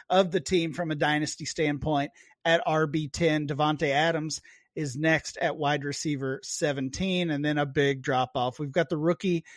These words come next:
tight end Michael Mayer next at tight end twelve. We'll talk about him coming up. Couple wide receivers here. Jakobi Meyers,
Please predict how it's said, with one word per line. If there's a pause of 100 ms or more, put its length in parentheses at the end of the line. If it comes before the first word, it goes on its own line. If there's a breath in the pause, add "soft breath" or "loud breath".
(280 loud breath)
tight
end
Michael
Mayer
next
at
tight
end
twelve. (340 soft breath)
We'll
talk
about
him
coming
up. (340 loud breath)
Couple
wide
receivers
here.
Jakobi
Meyers,